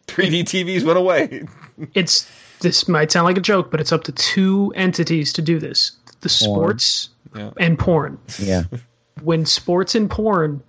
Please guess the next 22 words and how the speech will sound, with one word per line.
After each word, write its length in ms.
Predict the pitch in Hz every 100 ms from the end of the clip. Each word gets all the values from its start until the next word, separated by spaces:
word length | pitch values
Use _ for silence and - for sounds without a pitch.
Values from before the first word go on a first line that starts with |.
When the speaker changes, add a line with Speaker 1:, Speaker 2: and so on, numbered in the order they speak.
| _ _
Speaker 2:
decide 460 | - 160 180 160 160
that 120 | 160
they 120 | 160 156
are 80 | 165
gonna 180 | 160 156
go 160 | 156
all 260 | 160 156 165
in 120 | 170
on 120 | 165
four 280 | 156 175 160
K, 420 | 160 190 151 151 - _ _ _ _ _ _ _
then 800 | 175 170 147 165 160 165 160 143 -
it's 220 | - 175 -
gonna 140 | 165
become 540 | 160 156 156 151 139 - _ -
a 100 | 165
more 220 | 160 147
standard 420 | - 165 151 143
thing. 240 | 165 143 147 - _ _
It, 140 | 160 156
Speaker 3:
Porn, 320 | 139 156 170
Speaker 2:
s-, 300 | 170 - -